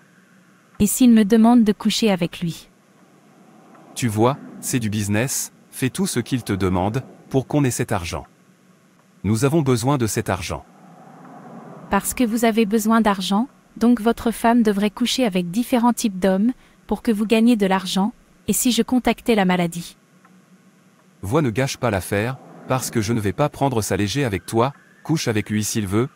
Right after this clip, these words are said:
Speaker 2: ce n'est pas que c'est la première fois que tu es dessus, tu es à moi tout ce que j'aime je fais avec vous, tant que je ne me plains pas, taisez-vous et faites ce que je vous demande de faire, vous devriez savoir que ce pays est dur. Et nous devons survivre.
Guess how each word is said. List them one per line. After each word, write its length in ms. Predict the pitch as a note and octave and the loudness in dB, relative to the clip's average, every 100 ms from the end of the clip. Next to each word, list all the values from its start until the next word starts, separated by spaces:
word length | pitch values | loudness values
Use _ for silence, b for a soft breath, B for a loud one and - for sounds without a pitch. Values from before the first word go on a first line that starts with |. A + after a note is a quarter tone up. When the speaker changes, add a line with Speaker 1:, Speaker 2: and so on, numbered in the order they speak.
| _ - | _ -12
Speaker 2:
ce 140 | - | -2
n'est 120 | B2 | 0
pas 180 | A2+ F3+ | 0 -2
que 120 | F3 | -2
c'est 160 | A#2 G#2+ | -4 -2
la 100 | F2 | -2
première 320 | - C3 C#3 | -2 -2 -2
fois 200 | - D#3+ | 0 -2
que 120 | E3 | 0
tu 220 | A2 - A2+ | -4 0 -2
es 40 | |
dessus, 400 | F#2+ F#2 - C#3+ _ _ - | 0 -4 -2 -4 _ _ -8
tu 180 | - C3 | -2 0
es 100 | A#2 | 0
à 60 | |
moi 160 | A#2+ C3+ | 0 0
tout 180 | - E3+ | -2 -4
ce 120 | B2 | -4
que 160 | - | -2
j'aime 260 | F#2+ A2 B2 | -2 0 0
je 100 | G#2 | -2
fais 200 | F#2 D3+ | -2 -2
avec 200 | A2+ F#2 | -2 -4
vous, 220 | F#2+ C3+ - _ _ - | -2 -4 -4 _ _ -2
tant 140 | D3 | -2
que 140 | D3+ | 0
je 120 | C#3 A#2+ | -2 0
ne 60 | |
me 120 | A2 | 0
plains 220 | F#2+ A#2+ A#2 | 0 -2 -2
pas, 260 | B2 C#3 - _ _ | -2 -2 -6 _ _
taisez-vous 400 | - C3 B2 C3+ | -4 -2 0 0
et 60 | D3+ | -2
faites 240 | - E3 | -2 -4
ce 120 | - A2+ | -4 -4
que 120 | A2+ | -4
je 140 | F#2+ | -2
vous 140 | G2+ A2 | -2 0
demande 280 | G#2 G#2+ | 0 0
de 120 | G2 F#2 | -2 -2
faire, 360 | - G#2+ C#3+ C3+ - | -2 -2 -4 -8 -16
vous 160 | - G#2+ | -6 -2
devriez 320 | A#2+ B2 D#3 | -2 0 -2
savoir 360 | D3+ A2+ B2 C#3 | -2 -2 -2 -4
que 120 | A#2 | -6
ce 120 | G#2 | -4
pays 340 | G2+ B2 A2+ A2 | -4 -2 0 -2
est 60 | |
dur. 340 | F#2 D#2 - - - - - - - - - - - | -2 -8 -10 -20 -20 -20 -20 -20 -20 -20 -20 -20 -6
Et 100 | G#2 | 0
nous 160 | A#2 C#3 | 2 2
devons 280 | B2 A#2 A#2 | 2 0 0
survivre. 600 | - F#2+ F2+ C#2 - | -2 -4 -4 -10 -14